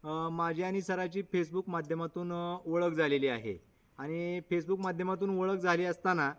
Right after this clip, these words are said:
मी सराशी कॉन्टॅक्ट केले असताना सरांनी मला सांगितलं की, "मी एक पंधरा दिवस, वीस दिवस, महिनाभर मी वेटिंगमध्ये आहे." पण मी सराला एक हंबल रिक्वेस्ट करून सराला मी फोनद्वारे बोलवून घेतलं आणि सरांनी आम्हा-, सरांना आम्ही बोलवून घेतल्यानंतर सरांनी आम्हाला पॉइंट दिला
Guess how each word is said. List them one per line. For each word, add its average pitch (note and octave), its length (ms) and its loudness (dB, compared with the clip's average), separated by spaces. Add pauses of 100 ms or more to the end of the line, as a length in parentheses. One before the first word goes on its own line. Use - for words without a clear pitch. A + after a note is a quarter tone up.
(260)
मी F#3+ 240 2
सराशी G3+ 760 2
कॉन्टॅक्ट F#3+ 500 0
केले F#3 180 4
असताना F#3 340 -2
सरांनी F#3 420 0
मला F#3 240 -2
सांगितलं F3+ 460 0
की, F3+ 160 0
"मी F#3 280 2
एक F#3+ 180 -2
पंधरा F3 260 0
दिवस, F3 400 2
वीस E3 260 2
दिवस, E3+ 500 2
महिनाभर D#3 440 0
मी E3 140 -2
वेटिंगमध्ये E3+ 580 4
आहे." C#3+ 300 6 (420)
पण D#3+ 100 2
मी F#3+ 160 4
सराला F3+ 360 2
एक G3+ 260 4
हंबल F3+ 440 4
रिक्वेस्ट G#3 380 6
करून E3+ 320 4 (440)
सराला F#3 280 2
मी G3+ 160 2
फोनद्वारे G3 580 2
बोलवून F#3+ 400 4
घेतलं F#3+ 460 4
आणि E3+ 180 -4
सरांनी F3 360 -2
आम्हा-, F3+ 360 -4
सरांना F3+ 680 -2
आम्ही F#3+ 160 0
बोलवून F#3+ 320 6
घेतल्यानंतर G3 540 4
सरांनी F#3 320 0
आम्हाला F3+ 240 0
पॉइंट F#3 380 2
दिला D3 240 2